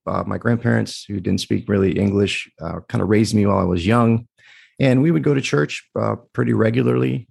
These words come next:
um, as I was, uh, you know, a little boy and, and growing up probably till about ten,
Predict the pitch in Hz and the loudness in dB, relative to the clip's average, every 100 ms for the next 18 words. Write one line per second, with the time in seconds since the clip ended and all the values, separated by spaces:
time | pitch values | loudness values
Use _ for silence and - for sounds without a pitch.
0 | - 98 90 92 92 95 95 95 98 92 | -6 -4 -2 -2 -4 -6 -4 -2 -2 -2
1 | 87 - 98 90 - 92 90 95 95 101 | -4 -4 -2 -2 -2 -2 0 2 2 4
2 | 107 110 107 95 90 - _ _ _ 113 | 4 4 4 2 0 -6 _ _ _ -2
3 | 110 113 110 104 - 143 170 175 139 127 | 2 4 4 2 2 0 0 -4 -2 0
4 | 104 107 104 98 - 117 117 113 | 0 0 0 -2 -2 0 2 0